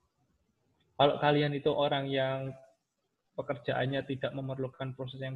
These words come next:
berat atau setidaknya hal-hal yang ringan, memang me-,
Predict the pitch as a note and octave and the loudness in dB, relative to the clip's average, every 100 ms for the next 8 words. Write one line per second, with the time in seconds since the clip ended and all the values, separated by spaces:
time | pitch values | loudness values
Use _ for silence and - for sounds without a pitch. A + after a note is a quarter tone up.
0 | C3 C#3 C3+ - C3 C3 C3 C3 C3 B2+ | -4 -4 -4 -6 -6 -2 -2 -2 -6 -10
1 | _ _ _ - C#3 C3 B2+ - C#3 C3 | _ _ _ -8 -4 -2 0 0 0 0
2 | B2+ B2+ B2+ - C3+ B2+ C3 C3+ C3+ C3 | 0 -2 -4 0 2 2 2 2 0 -4
3 | C3 C3 D3 E3 B2+ B2+ E3 E3 _ _ | -4 -4 -2 0 2 2 -2 -8 _ _
4 | _ _ _ _ _ D3 D3 F3 F#3 - | _ _ _ _ _ -4 2 2 0 -10
5 | _ _ _ _ _ - D3+ D3+ D3+ D3+ | _ _ _ _ _ 2 6 8 8 6
6 | D3 | 2